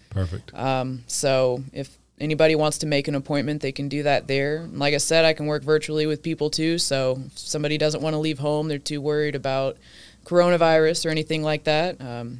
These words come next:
Speaker 2: we can work with those people. I actually, I work with clients all across the country right now doing the tax debt resolution work, so there, I'm, I'm used to working through that portal with
Speaker 1: Yeah.
Speaker 2: people, and it's a secure portal, so no sharing of socials. <laughs>
Speaker 1: Gotcha.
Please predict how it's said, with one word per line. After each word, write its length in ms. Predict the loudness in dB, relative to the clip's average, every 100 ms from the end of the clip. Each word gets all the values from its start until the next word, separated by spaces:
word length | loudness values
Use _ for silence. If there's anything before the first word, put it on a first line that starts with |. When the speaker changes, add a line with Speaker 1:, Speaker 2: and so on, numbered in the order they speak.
| -10
Speaker 2:
we 120 | -8
can 120 | -4
work 200 | -2 -2
with 100 | -2
those 180 | -4 -4
people. 440 | -4 -6 -4 -6 -2
I 100 | 0
actually, 500 | 0 0 -2 -2 0
I 80 | 2
work 220 | 4 4
with 120 | -2
clients 340 | -2 -2 0 0
all 120 | -2
across 300 | 0 -2 -2
the 100 | -4
country 380 | -4 -4 -4 -2
right 200 | 0 0
now 160 | -2
doing 240 | -4 -4 -6
the 80 | -4
tax 280 | -4 -4
debt 160 | -6 -6
resolution 500 | -6 -6 -6 -8 -8
work, 240 | -10 -8 -6
so 300 | -4 -6 -8 -20 _ -20 -20 -16 -6
there, 160 | -4
I'm, 160 | -4 -8 _
I'm 160 | -4 0
used 240 | 2 2
to 100 | 2
working 540 | 2 2 0 -2 -2 -4
through 400 | -10 -10 -6 -4
that 260 | 0 0 -2
portal 480 | -4 -2 0 -2 -4 _ _ _ _ _ -2
with 140 | 0
Speaker 1:
Yeah. 60 | 0
Speaker 2:
people, 340 | -4 -2 -2
and 100 | -2
it's 180 | -2 -4
a 60 |
secure 420 | -4 -4 -4 -4 -4
portal, 360 | -4 -4 -4
so 160 | -6 -6
no 160 | -6
sharing 380 | -6 -4 -4 -4
of 100 | -4
socials. 540 | -6 -6 -8 -14 -16 -16 -18 -20 -20
<laughs> 360 | -12 -10 -6 0
Speaker 1:
Gotcha. 360 | 0 0 -4